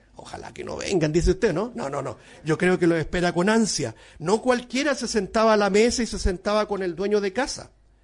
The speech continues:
Cristo precisamente utiliza esta aplicación, esta realidad que vivía el pueblo hebreo, Israel, de lo, para que nosotros comprendamos lo que significaba cenar y sentarse en la mesa,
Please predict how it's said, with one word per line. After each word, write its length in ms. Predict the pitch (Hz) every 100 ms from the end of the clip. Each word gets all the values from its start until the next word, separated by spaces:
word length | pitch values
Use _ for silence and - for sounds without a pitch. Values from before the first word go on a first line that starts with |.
| _ _ _ _ _
Cristo 380 | 190 247 240 233
precisamente 840 | 220 208 202 196 220 240 240 233 226
utiliza 600 | 180 180 185 233 277 269
esta 180 | 262 214
aplicación, 600 | 208 196 190 - 269 262
esta 360 | 233 - 180 - _ _ -
realidad 600 | 160 190 185 175 240 269
que 80 | 247
vivía 300 | 220 220 233
el 80 | 226
pueblo 300 | 220 214 214
hebreo, 420 | 202 180 190 208
Israel, 540 | 190 185 196 175 226 - _ _ _ _
de 160 | 139 190
lo, 160 | 196
para 200 | - 170
que 120 | 160 156
nosotros 320 | 143 214 220
comprendamos 680 | 190 165 151 131 156 214 220
lo 120 | 190
que 100 | 165
significaba 680 | 165 156 139 139 170 180 175
cenar 420 | - 143 160 185
y 60 |
sentarse 460 | 180 156 - 165 -
en 80 | 139
la 120 | 143
mesa, 340 | 233 269 -